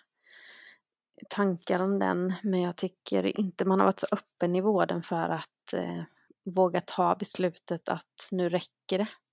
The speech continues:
Eh, utan det har alltid varit så att man ska göra allt för att rädda ett barn.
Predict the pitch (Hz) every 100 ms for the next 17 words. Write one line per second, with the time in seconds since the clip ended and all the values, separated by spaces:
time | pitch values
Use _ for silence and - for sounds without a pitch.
0 | _ - - - - _ - 220 202 208
1 | 202 196 - 185 170 - 180 175 170 -
2 | 180 165 - 170 160 - - 170 165 -
3 | _ - - - _ _ _ _ _ _
4 | - 190 - 190 175 175 175 170 - 196
5 | 175 180 180 175 - - 190 180 190 208
6 | - 175 185 190